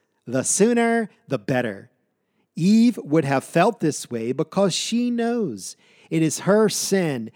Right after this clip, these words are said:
and the sin of her husband whom she seduced, their sin that ruined the human race.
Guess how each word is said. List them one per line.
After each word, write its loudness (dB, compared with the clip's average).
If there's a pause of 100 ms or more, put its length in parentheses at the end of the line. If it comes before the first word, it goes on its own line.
(180)
and -4
the 0
sin 2
of 4
her 2
husband 0
whom -2
she -2
seduced, -4 (580)
their 2
sin -2
that -2
ruined 2
the 6
human -2
race. -10